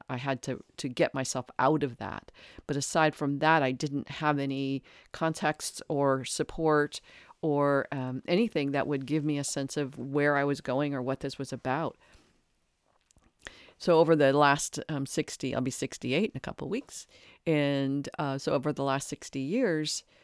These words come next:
um, there's been so much more information and so much more, uh, support in the world for spiritual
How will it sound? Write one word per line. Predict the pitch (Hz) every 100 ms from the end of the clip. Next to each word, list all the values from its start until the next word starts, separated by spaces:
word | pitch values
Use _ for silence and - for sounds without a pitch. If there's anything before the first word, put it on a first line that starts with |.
| _ _
um, | 143 139 143 151 151 156 - -
there's | 151 143 -
been | 151 147
so | - - 226 233 190
much | 170 180 -
more | 165 160 165 151
information | 151 151 147 143 151 - 135 120
and | 139
so | - 180
much | 170 - 165
more, | 151 143 139 - - - - -
uh, | 135 131 123 - - _ -
support | - 170 - - 214 190 -
in | 143
the | 139
world | 135 165 156 127 -
for | - 151 131 127
spiritual | - - 160 151 - 147 135 131